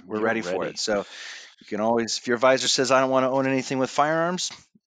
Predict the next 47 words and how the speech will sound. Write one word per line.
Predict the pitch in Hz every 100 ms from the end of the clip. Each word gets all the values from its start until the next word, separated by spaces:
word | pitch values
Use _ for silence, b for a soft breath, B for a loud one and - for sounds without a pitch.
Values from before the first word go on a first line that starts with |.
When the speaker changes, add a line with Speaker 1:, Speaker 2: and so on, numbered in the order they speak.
| _
Speaker 1:
it | - 92
just | 98 -
eliminates | 104 104 107 104 -
the |
companies | - 113 104 117 107
where, | 107 107 107
that | 107 107
derive | 107 110 113
the | 113
majority | 110 110 120 120
of |
their | 123
income | 127 123 139
from | 147
firearms. | - 101 92 90 87
So | - 98 90 _ -
there | 98
you | 104
go. | 95 - _ B B B B B B B B B
Speaker 2:
Yeah, | - 78 78
so | - 143
we'd | 180 208
be | 180
happy | 165 -
to | 120
talk | - 120
about | 110 101
any | 98 95
of | 85
this, | 80 -
but | 101 98
really | 135 269 330
the | 240 107
one | 123 190
thing | 190 170
that | 143
I'm | 117 120
looking | 117 120
forward | 107 113 110 107
to | - 104 101
more | 147 214
than | 196 131 - -
anything | 240 254 247 240 208
else, | 180 120 113
including | 101 - 175 180 156 123 -
all | 104
the | 160